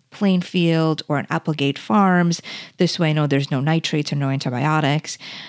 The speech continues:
Shrimp is usually leftovers. And salmon, I typically use salmon in a can, but I get a really good quality wild salmon, and then I put that on the salad. And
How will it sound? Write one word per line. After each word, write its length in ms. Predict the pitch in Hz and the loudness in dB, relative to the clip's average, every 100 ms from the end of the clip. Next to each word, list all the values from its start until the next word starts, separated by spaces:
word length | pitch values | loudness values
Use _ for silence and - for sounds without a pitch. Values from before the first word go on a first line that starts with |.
| - - | -18 -6
Shrimp 440 | - - 180 175 | -4 0 2 2
is 120 | 160 160 | 0 2
usually 400 | 151 147 143 147 | 0 0 -2 0
leftovers. 800 | 151 143 156 143 139 139 147 - | -2 0 0 0 2 0 -2 -4
And 380 | 160 151 139 - | -2 0 -2 -8
salmon, 640 | - - 311 294 240 208 202 - - _ | -12 -4 0 2 4 4 4 0 -10 _
I 80 | 160 | -4
typically 460 | 160 190 185 175 175 | 0 0 0 2 2
use 600 | 165 165 160 160 156 160 - | 4 4 6 6 4 0 -4
salmon 360 | - 160 156 | 0 0 2
in 140 | 156 151 | 0 -2
a 60 | |
can, 560 | - - 269 208 175 180 - _ _ | -4 0 4 4 4 2 -4 _ _
but 120 | 175 | 0
I 60 | 165 | 2
get 180 | 170 160 | 2 0
a 80 | |
really 260 | 156 165 160 | 2 2 2
good 260 | 156 151 - | 2 -2 -2
quality 580 | - 151 151 147 143 - | -4 0 0 0 0 -2
wild 460 | 156 147 127 135 | -4 -2 -2 -4
salmon, 400 | - 110 90 90 160 | -6 -10 -8 -10 -8
and 100 | 165 | -6
then 120 | 139 | -6
I 80 | 139 | -6
put 240 | - - | -8 -8
that 100 | - - | -8 -4
on 180 | 147 | -4
the 80 | 131 | -4
salad. 480 | - - 90 - - - _ - - 220 - | -6 -10 -12 -14 -20 -20 _ -18 -18 -8 0
And 180 | 175 | 0